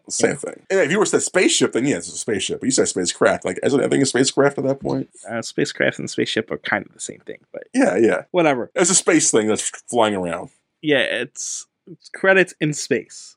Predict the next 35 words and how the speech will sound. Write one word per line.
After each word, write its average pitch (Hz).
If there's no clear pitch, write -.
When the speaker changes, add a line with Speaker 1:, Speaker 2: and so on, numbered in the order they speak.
Speaker 1:
Then 165
we 175
cut -
inside 185
the 160
spacecraft, 135
ship, -
station, 120
<laughs> 160
whatever. 113
And 135
we 135
are, 127
see -
a 147
bunch 156
of 151
doctors 127
creating 175
a 165
clone, 135
and 110
Speaker 2:
A 95
clone 135
of 156
what, 156
T 107
J? 147
Speaker 1:
well, 110
first 135
it 113
looks 113
like 117
a 107
child. 110